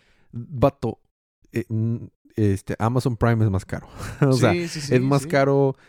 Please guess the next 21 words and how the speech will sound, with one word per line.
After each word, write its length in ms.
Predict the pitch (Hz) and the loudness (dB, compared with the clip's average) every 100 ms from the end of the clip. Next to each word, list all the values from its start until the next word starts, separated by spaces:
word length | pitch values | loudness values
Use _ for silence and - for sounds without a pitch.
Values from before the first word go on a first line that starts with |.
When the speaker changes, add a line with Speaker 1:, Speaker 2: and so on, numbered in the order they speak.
| - | -4
Speaker 1:
eh, 180 | 117 85 | -2 2
H 220 | 113 - | 2 4
B 60 | 123 | 4
O 40 | 117 | 4
Max. 380 | 101 90 - - - | 2 -4 -12 -10 -4
Es 100 | 123 | 0
más 140 | 135 | 0
caro. 180 | 151 143 147 | 0 0 0
Y 140 | 135 | 2
la 200 | 131 127 | 2 0
ni-, 160 | 131 - | -2 -4
cantidad 440 | - 120 123 135 | -4 -2 0 0
de 40 | |
entretenimiento 960 | 170 170 156 131 117 113 123 127 123 135 | -2 -4 -4 -2 -2 0 0 -2 0 0
y 40 | 123 | 2
la 100 | 107 | 0
cantidad 320 | 113 117 123 | -4 0 0
de 100 | 139 | 0
cosas. 220 | 139 - | -4 -6
Eh, 80 | - | -12
u-, 160 | 110 | -14